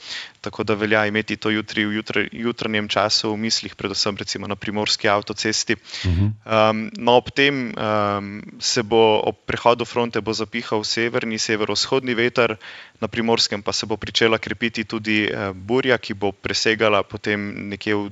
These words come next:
Speaker 1: jutranjem dopoldanskem času, nekje do sredine dneva, hitrosti okrog, eh, sto kilometrov na uro, morda tam do nekje sto dvajset kilometrov na uro, tako da bo tudi ta, eh, nek-, povzročala nekaj tež-, nekaj težav in bomo tudi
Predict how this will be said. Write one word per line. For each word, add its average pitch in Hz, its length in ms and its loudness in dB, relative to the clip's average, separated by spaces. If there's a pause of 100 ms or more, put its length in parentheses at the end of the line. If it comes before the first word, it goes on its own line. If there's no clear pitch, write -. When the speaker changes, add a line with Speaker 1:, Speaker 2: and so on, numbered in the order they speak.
Speaker 1:
jutranjem 110 460 -2
dopoldanskem 104 680 0
času, 104 400 0
nekje 98 240 -6
do 101 100 -6
sredine 107 480 -2
dneva, 104 360 2 (360)
hitrosti 117 560 0
okrog, 110 440 0
eh, 101 240 2
sto 131 220 -2
kilometrov 113 540 -2
na 107 100 -4
uro, 107 280 -2
morda 98 340 -2
tam 101 220 -6
do 101 100 -2
nekje 98 240 -6
sto - 180 -4
dvajset 107 420 0
kilometrov 110 500 -2
na 107 100 -2
uro, 113 260 0 (500)
tako 107 240 -2
da 104 100 4
bo 104 120 -2
tudi 107 260 -6
ta, 120 180 4 (180)
eh, - 140 -2
nek-, 113 260 -4
povzročala 113 600 0
nekaj 107 280 -2
tež-, 104 300 -8
nekaj 110 320 -6
težav 110 380 2
in 104 120 -2
bomo 101 240 -4
tudi 104 400 -2